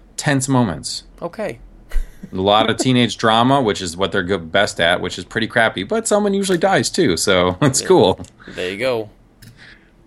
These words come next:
Speaker 1: Um,
Speaker 2: Let's see. Oh, wait, I got one.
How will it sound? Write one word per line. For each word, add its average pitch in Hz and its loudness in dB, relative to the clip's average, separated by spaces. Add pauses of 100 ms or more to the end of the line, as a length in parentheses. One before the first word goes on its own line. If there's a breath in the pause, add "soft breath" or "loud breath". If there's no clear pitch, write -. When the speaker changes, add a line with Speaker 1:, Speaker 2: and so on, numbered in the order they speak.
(120)
Speaker 1:
Um, 107 2 (380)
Speaker 2:
Let's 120 -14
see. 113 -6
Oh, 131 0
wait, 123 0
I 113 0
got 107 0
one. 101 -4